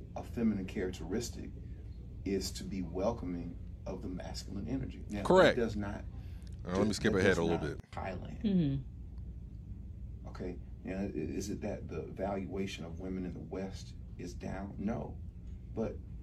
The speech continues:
Speaker 1: I mean, that's what's happening. You get to the point to where, you know,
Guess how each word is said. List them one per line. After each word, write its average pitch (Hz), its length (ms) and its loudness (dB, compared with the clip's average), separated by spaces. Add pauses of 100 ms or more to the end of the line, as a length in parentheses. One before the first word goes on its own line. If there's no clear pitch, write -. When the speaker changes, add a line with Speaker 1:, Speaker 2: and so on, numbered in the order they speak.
(180)
Speaker 1:
I 98 60 0
mean, 98 380 2 (360)
that's 110 220 0
what's 110 140 0
happening. 139 400 -2 (880)
You - 80 -4
get 123 160 4
to - 80 -2
the 113 80 2
point 117 300 0
to 104 80 0
where, 104 460 2 (260)
you 110 80 2
know, 92 320 0